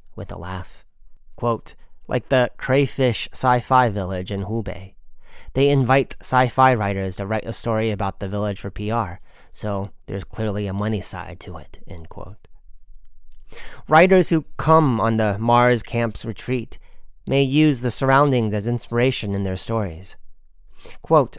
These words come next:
"We did stargazing in a dark place and saw the gorgeous Milky Way.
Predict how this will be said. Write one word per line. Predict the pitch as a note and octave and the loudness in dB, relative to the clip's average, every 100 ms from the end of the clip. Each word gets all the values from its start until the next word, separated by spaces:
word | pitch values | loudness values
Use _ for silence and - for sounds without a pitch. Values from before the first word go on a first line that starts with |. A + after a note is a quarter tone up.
| - | -10
"We | C#3 D3+ | -4 -4
did | C#3+ D#3+ D3 | 2 2 4
stargazing | - D#3+ D#3+ C#3 B2 G#2+ G#2 G2+ | 2 4 6 6 4 2 0 -2
in | G2+ | -2
a | G2 | -2
dark | G2+ A#2 - | 0 -2 -2
place | - B2+ A#2 - | -2 0 0 -2
and | G2 | -6
saw | F#2+ A2 G#2 | -4 -2 -2
the | |
gorgeous | G#2 - G#2+ G#2 G2+ | -4 -2 -2 -2 -4
Milky | A2+ A2+ - | -2 -4 -4
Way. | E2+ D2+ D#2 - | -10 -12 -16 -18